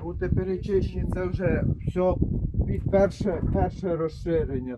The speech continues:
Тобто саме ідеальні рамки, які йдуть на перше розширення. Потім от друга стадія, там вже ті рамки. Тут, тут сортовані рамки молоді, всі молоді от такі.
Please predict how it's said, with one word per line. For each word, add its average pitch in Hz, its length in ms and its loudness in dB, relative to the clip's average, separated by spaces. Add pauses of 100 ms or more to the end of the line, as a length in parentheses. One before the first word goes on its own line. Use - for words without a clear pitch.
Тобто 165 640 -4
саме 185 480 2
ідеальні 160 720 0
рамки, 160 420 0
які 147 280 -2
йдуть 156 300 -6
на 147 100 -6
перше 151 460 -4
розширення. - 680 -2 (560)
Потім 196 400 2 (160)
от 160 220 0 (680)
друга 185 280 4
стадія, 185 680 0
там 175 240 2
вже - 200 4 (140)
ті 170 140 0
рамки. 170 580 -4 (1500)
Тут, 185 180 2
тут 240 220 -2
сортовані 180 680 4
рамки 180 460 0
молоді, 160 1120 4 (120)
всі 170 200 -2
молоді 151 580 -4
от 151 240 0
такі. 147 520 -6